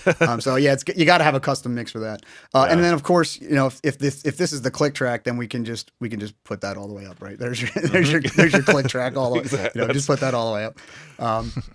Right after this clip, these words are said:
Speaker 2: That's what
Speaker 1: so yeah,
Speaker 2: drummer-,
Speaker 1: so I,
Speaker 2: drummers
Speaker 1: I,
Speaker 2: have it.
Speaker 1: <laughs> yeah, dr-, sorry, drummers. I don't mean to. Uh, <laughs> we don't mean to pile on. Um,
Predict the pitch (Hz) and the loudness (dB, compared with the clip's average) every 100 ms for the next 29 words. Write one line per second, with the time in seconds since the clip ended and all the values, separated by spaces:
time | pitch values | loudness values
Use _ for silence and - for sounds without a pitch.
0 | _ _ _ 110 123 110 196 190 180 - | _ _ _ -4 -2 4 6 8 6 4
1 | 180 202 214 180 214 - - 170 - - | 4 4 4 4 2 0 -6 -4 -4 -4
2 | 220 - 143 - 208 175 139 127 117 - | -8 -2 -2 0 2 2 2 -6 -12 -18
3 | - - - 120 110 117 117 113 - 123 | -20 -12 -6 -4 -4 -6 -8 -12 -12 -10
4 | 113 120 120 110 107 117 - - - 165 | -6 -4 -4 -6 -8 -10 -16 -10 0 2
5 | 151 131 131 117 113 117 - - - - | 2 2 0 -2 -4 -12 -20 -20 -20 -20
6 | - 143 143 135 120 | 2 6 6 4 -2